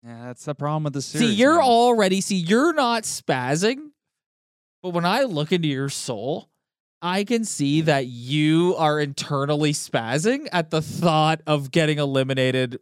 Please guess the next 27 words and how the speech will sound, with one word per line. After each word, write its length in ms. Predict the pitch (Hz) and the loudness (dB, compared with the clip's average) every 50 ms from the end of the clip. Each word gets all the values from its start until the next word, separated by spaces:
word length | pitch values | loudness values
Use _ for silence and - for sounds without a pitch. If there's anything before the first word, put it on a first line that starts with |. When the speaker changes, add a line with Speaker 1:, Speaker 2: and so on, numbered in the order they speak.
| - - | -12 -12
Speaker 2:
potentially 480 | 160 151 - 160 156 143 - 156 147 | -8 -4 -2 -2 -2 -2 -4 -4 -2
getting 180 | 139 143 139 135 | -2 -2 -2 -4
eliminated 540 | 131 131 131 127 127 127 127 123 120 123 113 | -4 -6 -6 -6 -6 -6 -6 -4 -4 -4 -4
by 140 | 120 117 | -4 -4
the 80 | 117 117 | -4 -6
Florida 300 | - - 127 117 110 107 | -8 -8 -8 -6 -6 -6
Panthers. 440 | - 107 104 95 92 - - 90 87 | -6 -8 -8 -8 -8 -10 -12 -14 -14
Speaker 1:
Yeah, 60 | 92 | -18
it's 140 | 107 - - | -20 -20 -16
the 120 | - 151 131 | -14 -12 -10
worst. 440 | 113 104 87 80 78 - - _ _ _ _ - | -10 -12 -14 -16 -20 -20 -20 _ _ _ _ -10
I 80 | 143 | -6
mean, 340 | 156 160 156 151 147 143 123 _ _ _ _ _ _ _ _ _ _ _ _ _ _ _ | -4 -4 -4 -4 -6 -10 -12 _ _ _ _ _ _ _ _ _ _ _ _ _ _ _
like, 140 | - 170 175 | -14 -8 -4
I, 220 | 185 190 196 190 | -2 -2 -2 -2
I 40 | 202 185 | -2 -2
think 160 | 233 269 240 | -2 -4 -4
back 180 | 294 285 262 | -4 -4 -4
to 60 | - 226 | -4 -4
the 80 | 208 156 | -4 -4
Sundin 640 | - - 160 143 143 139 127 120 110 110 113 117 | -2 -2 -2 -2 -2 -4 -6 -8 -10 -10 -10 -8
years, 420 | 117 113 113 110 107 107 107 101 117 | -8 -8 -8 -8 -8 -8 -8 -8 -6
and, 220 | 127 120 120 120 | -6 -6 -8 -8
and 260 | 117 120 127 123 120 | -8 -8 -8 -8 -6
they 120 | 113 127 127 | -6 -4 -4
w-, 220 | 123 127 131 123 | -4 -4 -6 -6
they, 200 | 127 143 139 127 | -4 -6 -6 -6